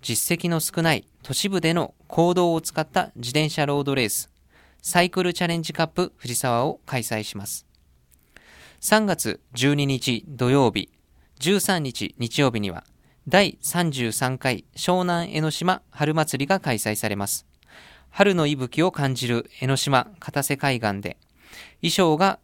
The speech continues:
可愛らしい稚児行列や、人気お笑い芸人による爆笑ライブ等、江ノ島の歴史や伝統にも触れられる二日間です。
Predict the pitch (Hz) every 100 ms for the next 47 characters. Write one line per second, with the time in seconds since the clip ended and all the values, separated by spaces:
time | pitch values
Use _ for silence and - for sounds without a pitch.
0 | _ - 123 139 151 151 - 117 - -
1 | 135 147 160 143 107 - 92 - _ _
2 | _ _ _ 147 185 - 185 175 170 175
3 | 165 170 165 151 139 135 151 - - 180
4 | - - 180 170 165 120 - 131 98 -
5 | - - _ _ 131 160 170 180 170 160
6 | 156 _ _ - 135 135 - 165 160 151
7 | _ 123 147 151 160 151 147 123 - 123
8 | 123 123 127 165 - - - 139 113 95
9 | 98 - -